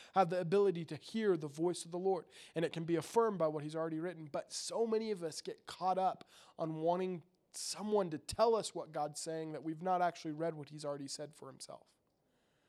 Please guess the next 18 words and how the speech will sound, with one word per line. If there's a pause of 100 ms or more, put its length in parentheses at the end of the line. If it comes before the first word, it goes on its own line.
(320)
Does
that
make
sense?
You
guys
hear
my
heart
there? (640)
And
I
believe
that
we,
we
actually
do